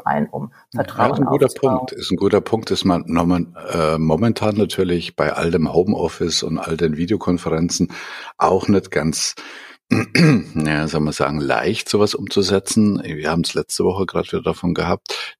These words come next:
Speaker 2: dass die festgestellt hatten im Unternehmen, dass wenn jetzt viel über Videokonferenzen geht, dass die zwar effektiver sind, also man kommt sehr, sehr viel schnell oder sehr viel schneller auf den Punkt, es ist sehr strukturiert, man arbeitet eine Agenda ab,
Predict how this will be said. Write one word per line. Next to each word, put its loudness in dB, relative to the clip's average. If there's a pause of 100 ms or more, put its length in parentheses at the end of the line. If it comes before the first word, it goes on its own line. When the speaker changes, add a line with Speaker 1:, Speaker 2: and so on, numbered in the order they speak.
Speaker 2:
dass 2
die -2
festgestellt -2
hatten 2
im 0
Unternehmen, 2
dass -2
wenn 2
jetzt 2
viel 0
über -2
Videokonferenzen -2
geht, 2 (240)
dass -2
die -2
zwar -4
effektiver 2
sind, 0
also -2
man -4
kommt -4
sehr, 4
sehr 2
viel -16
schnell 0
oder -2
sehr 0
viel -18
schneller 0
auf -6
den 0
Punkt, 2 (260)
es 2
ist -2
sehr 4
strukturiert, 2
man 0
arbeitet -2
eine -2
Agenda 0
ab, -2